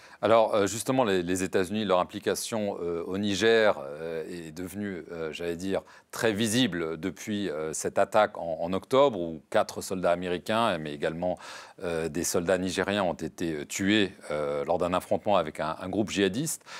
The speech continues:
Euh, on sait que l'homme, euh, qui a mené ce raid, euh, qui s'appelle Doudou Chefou, euh, est recherché. On a pensé qu'il avait été arrêté, euh, il y a,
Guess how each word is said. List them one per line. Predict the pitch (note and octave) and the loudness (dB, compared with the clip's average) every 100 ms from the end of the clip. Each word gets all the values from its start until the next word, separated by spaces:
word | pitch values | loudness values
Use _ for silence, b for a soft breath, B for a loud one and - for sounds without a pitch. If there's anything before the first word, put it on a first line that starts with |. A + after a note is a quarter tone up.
| B - | B 2
Euh, | G2+ G2 F#2+ A#2 | 4 6 4 2
on | A2+ | 0
sait | - D3 | 2 4
que | A#2+ | 4
l'homme, | G#2+ C#3+ C3+ F2+ D2+ - - | 6 6 6 0 -6 -14 -10
euh, | F2+ E2+ | -6 -6
qui | E2 G2 | -4 -2
a | |
mené | F2+ G2 A2 A2+ | 0 2 2 2
ce | - | 2
raid, | G2 G#2+ F#2 | 4 4 4
euh, | D2 C#2+ D2 | -4 -8 -10
qui | D2 | -14
s'appelle | - - D#2+ | -14 -12 -6
Doudou | G2 G#2+ | -4 -2
Chefou, | F#2+ G2 F2 A#2+ C#3+ E3 B B B - | 0 -2 0 2 2 0 B B B -4
euh, | F2+ F2+ | -2 0
est | A2+ A2+ | 2 4
recherché. | C3 - B2+ - C3 E3 A3 b b _ | 4 4 2 4 4 4 2 b b _
On | G#2 | 0
a | G#2 | 2
pensé | G#2+ - C3 | 2 0 0
qu'il | G#2 G#2 | 2 2
avait | G2 | 4
été | G2 G#2 | 4 4
arrêté, | G2 G2 F#2+ G#2+ G#2+ G2+ | 6 4 2 2 2 0
euh, | F2 | -4
il | E2+ | -2
y | F2+ | 2
a, | F2 | 2